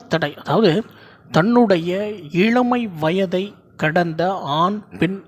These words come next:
இருபாலரும் செவ்வாய் தோஷம், ராகு கேது தோஷம், களத்திர தோஷம் அப்படிங்கிற தோஷத்தினால பாதிக்கப்பட்டு நீண்ட நாள் திருமண தடையுடன்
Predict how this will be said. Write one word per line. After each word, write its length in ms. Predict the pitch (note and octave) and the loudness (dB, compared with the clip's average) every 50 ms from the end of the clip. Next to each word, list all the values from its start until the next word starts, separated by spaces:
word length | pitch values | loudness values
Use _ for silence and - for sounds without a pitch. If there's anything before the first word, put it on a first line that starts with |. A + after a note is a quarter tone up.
| - D#3+ D#3 | -10 -6 -2
இருபாலரும் 800 | E3 G3+ G#3 A#3+ A3+ F#3 F#3+ F3 F3 E3+ D3+ C#3+ D3 D#3+ F#3+ G3 - - - - _ - _ - - - _ _ _ _ _ _ - - _ _ _ _ _ _ _ _ _ _ - | 0 2 4 4 2 2 2 0 2 2 2 2 2 0 -2 -4 -12 -16 -20 -20 _ -20 _ -20 -20 -20 _ _ _ _ _ _ -20 -20 _ _ _ _ _ _ _ _ _ _ -16
செவ்வாய் 460 | - - E3+ E3+ F#3 G3 A#3 B3 A3 | -6 -2 -2 -2 0 0 0 0 0
தோஷம், 380 | F#3 F3+ E3 D3 - A3 G3 E3+ D3+ | 0 0 0 0 -2 -4 -6 -6 -6
ராகு 360 | D3 D3+ D#3+ G#3 A#3 A3 A#3+ G3+ | -4 -2 0 0 0 0 -2 -4
கேது 280 | - - F#3 E3 E3 D3+ | -2 -2 -2 -2 -2 -2
தோஷம், 380 | D3+ D#3 D3 C#3 - F#3+ F3 F3+ - - - | -2 -2 -4 -4 -4 -6 -8 -10 -12 -14 -8
களத்திர 460 | - - F#3 A#3 A#3 - - A3+ G3 | -2 0 0 0 0 0 2 2 2
தோஷம் 380 | E3 E3 D#3 D3+ - E3+ E3 - | 4 2 2 0 -2 -6 -6 -6
அப்படிங்கிற 400 | G3+ D3+ D3 D#3 E3+ F#3+ F#3 D#3+ C#3 D3+ F#3+ - - - - - - - - _ - - | -6 -6 -6 -6 -4 -4 -4 -4 -4 -6 -8 -10 -14 -20 -20 -20 -20 -20 -20 _ 0 4
தோஷத்தினால 760 | F#3 A#3 B3+ - - C4+ - - A#3+ F#3+ F#3+ F3 F#3 G#3 G#3 F#3 D#3 C#3+ | 4 4 4 2 -2 -6 -4 -2 -2 0 0 0 2 0 0 0 -2 -6
பாதிக்கப்பட்டு 1080 | E3 D3 D3 F3 A3+ C4 A#3+ A#3 - - F3+ F3+ - - - - - - - - C#3 D#3 F3 F#3 F#3+ F#3+ - - - - _ _ _ _ _ _ - _ _ _ - _ - - - _ - - - - - - - - - - - | -6 -2 0 0 0 0 -2 -4 -2 -4 -4 -4 -4 -10 -10 -10 -10 -12 -8 -4 0 0 2 2 0 -2 -4 -10 -20 -20 _ _ _ _ _ _ -20 _ _ _ -20 _ -20 -20 -20 _ -20 -20 -20 -20 -20 -20 -20 -20 -20 -12 -4
நீண்ட 520 | D3 D#3+ G3 A#3+ C4 C#4+ C#4+ C#4 D4 B3 | 0 2 4 4 4 4 4 2 2 2
நாள் 260 | G#3 F3+ G#3+ A3 F#3 - - - - | 2 2 -2 -4 -6 -8 -14 -8 0
திருமண 500 | - A#3 B3 C#4 C#4+ C#4 C#4+ C4+ C4 B3 - - | 4 6 6 6 6 4 2 0 0 -2 -4 -2
தடையுடன் 680 | - E3 D#3 E3 D#3 D3+ C#3+ C3+ D3 D#3 E3+ F#3+ | -2 -2 0 0 -2 -4 -4 -2 -2 -2 -2 -2